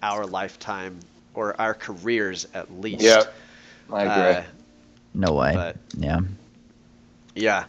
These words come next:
Speaker 1: It's, it's, uh, this is good. I mean, we, we've gone almost thirty minutes and we haven't even introduced the guest, Sean. Who is
Speaker 2: There you
Speaker 1: this
Speaker 2: go.
Speaker 1: guy? He
Speaker 2: Hi.
Speaker 1: just kinda
Speaker 3: Oh,
Speaker 1: showed
Speaker 3: shit.
Speaker 1: up.
Speaker 3: Who
Speaker 1: I don't
Speaker 3: is
Speaker 1: even
Speaker 3: Jeff?
Speaker 1: know. Who is this guy?
Speaker 3: Who is, why don't, why don't we let him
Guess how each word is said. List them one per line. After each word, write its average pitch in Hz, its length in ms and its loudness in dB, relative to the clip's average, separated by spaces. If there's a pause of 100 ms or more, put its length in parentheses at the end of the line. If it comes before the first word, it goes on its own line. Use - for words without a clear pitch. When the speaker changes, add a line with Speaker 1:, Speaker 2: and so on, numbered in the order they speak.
(720)
Speaker 1:
It's, - 400 0
it's, 143 300 6
uh, 135 460 12 (540)
this 165 160 4
is 180 100 0
good. 156 200 10
I 139 60 8
mean, 143 140 4
we, 160 240 8
we've 143 240 2
gone 139 280 8
almost 135 360 2
thirty 139 240 6
minutes 127 300 2
and 123 80 -2
we 123 60 0
haven't 139 260 8
even 127 220 2
introduced 123 480 0
the 107 60 -4
guest, 117 480 4
Sean. 107 380 -2 (220)
Who 175 180 12
is 233 100 12
Speaker 2:
There 220 80 8
you 277 60 8
Speaker 1:
this 143 120 6
Speaker 2:
go. 196 80 10
Speaker 1:
guy? 131 260 12
He - 60 10
Speaker 2:
Hi. - 120 10
Speaker 1:
just - 200 6
kinda 202 200 10
Speaker 3:
Oh, 165 100 10
Speaker 1:
showed 175 280 12
Speaker 3:
shit. - 80 12
Speaker 1:
up. 190 320 10 (340)
Speaker 3:
Who 208 80 8
Speaker 1:
I 277 60 10
don't 320 60 10
Speaker 3:
is 185 80 6
Speaker 1:
even 165 140 6
Speaker 3:
Jeff? - 80 6
Speaker 1:
know. 165 180 8 (220)
Who 381 180 8
is 370 240 8
this 151 220 0
guy? 113 400 2
Speaker 3:
Who 403 120 8
is, 403 160 8
why 170 200 2
don't, 302 180 2
why 254 100 2
don't 285 80 0
we 254 100 2
let 208 140 6
him 160 240 0